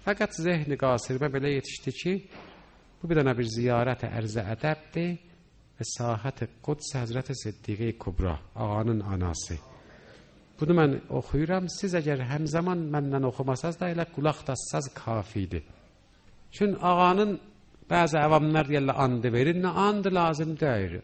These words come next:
Ağa anasına çox ehtiram qaildir. Bu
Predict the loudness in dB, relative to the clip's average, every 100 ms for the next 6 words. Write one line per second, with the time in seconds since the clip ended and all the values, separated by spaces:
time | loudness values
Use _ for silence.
0 | -2 0 2 2 2 0 0 -4 -4 -4
1 | -4 -4 -2 -2 -2 -2 -2 -4 -4 -8
2 | -12 -16 -20 -20 -20 -20 -20 -20 -20 -20
3 | -20 -20 -20 -20 -20 -20 -20 -20 -20 -20
4 | -20 -20 -20 -20 -20 -20 -20 -20 -20 -20
5 | -14 -4